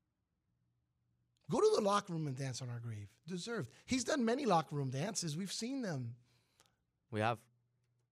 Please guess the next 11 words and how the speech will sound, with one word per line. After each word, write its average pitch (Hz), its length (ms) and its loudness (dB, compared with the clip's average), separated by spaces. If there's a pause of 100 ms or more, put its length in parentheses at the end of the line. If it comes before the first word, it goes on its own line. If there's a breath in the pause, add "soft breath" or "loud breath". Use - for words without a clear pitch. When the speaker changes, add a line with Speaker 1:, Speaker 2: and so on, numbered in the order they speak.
(480)
Speaker 1:
What's 208 240 -2
the 247 100 -2
point 208 300 -2
of 139 120 -2
letting 151 240 -2
those 151 160 -4
kids 139 200 -6
make 135 200 -10
idiots 143 280 -6
of 123 40 -8
themselves? 117 460 -12